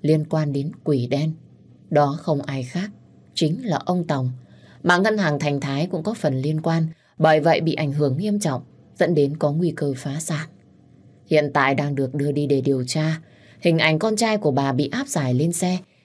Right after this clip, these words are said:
khiến cho bà Hồng bị sốc mà ngất đi. Người giúp việc phát hiện liền gọi xe cấp cứu và báo ngay cho bà Hạnh biết. Ở bệnh viện, bà Hạnh đang ngồi đợi. Bích Chi và có Dĩ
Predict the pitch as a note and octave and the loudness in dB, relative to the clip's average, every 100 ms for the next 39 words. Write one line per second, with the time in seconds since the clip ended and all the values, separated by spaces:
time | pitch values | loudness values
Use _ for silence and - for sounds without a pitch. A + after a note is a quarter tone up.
0 | _ - D#3+ E3 G#3+ D#3 C3 C#3+ B2+ B2 | _ 2 2 2 0 0 0 -2 -2 -2
1 | C#3 - A3 A3+ C3+ A#2+ F3+ - C#3+ C3+ | -4 -4 -4 -4 -4 -2 -6 -2 -4 -4
2 | - - _ - - D3+ C#3+ B2+ E3 D#3+ | -12 -20 _ -20 -6 2 2 2 -2 -2
3 | D3+ C3 - D#3+ D#3+ F3 D3+ - - - | -2 -2 -2 -6 0 0 0 -2 -20 -4
4 | D3 D#3 D3 D3 D#3+ G#3+ G#3 B3 B3 D3+ | 2 2 4 2 2 -2 -2 -4 -2 -4
5 | D3 B3+ - - _ - C#3+ B2 C3 E3 | -2 -8 -12 -20 _ -2 0 0 0 0
6 | F#3+ F3 D#3+ F3 C#3 B2 B2 B2+ - D#3 | 0 -2 -2 -2 -2 -4 -4 -6 -4 -4
7 | G3+ G3+ - - _ _ _ _ _ _ | -4 -8 -20 -20 _ _ _ _ _ _
8 | _ _ _ _ _ _ _ _ _ _ | _ _ _ _ _ _ _ _ _ _
9 | _ E3 C3 C#3 D3 D3+ C3+ C3+ C3+ C#3 | _ 0 2 2 2 0 -2 -2 -2 -2
10 | C3+ C#3+ D#3+ D3+ C#3 C3 B2+ C3 B2+ - | -2 -4 -2 -2 -2 -2 -2 -2 -6 -12
11 | - - - - F3 F#3+ G3 F3+ D#3+ C#3+ | -20 -20 -20 -10 0 0 2 2 2 0
12 | C3 C3 C3+ D#3 | -2 -2 -4 -2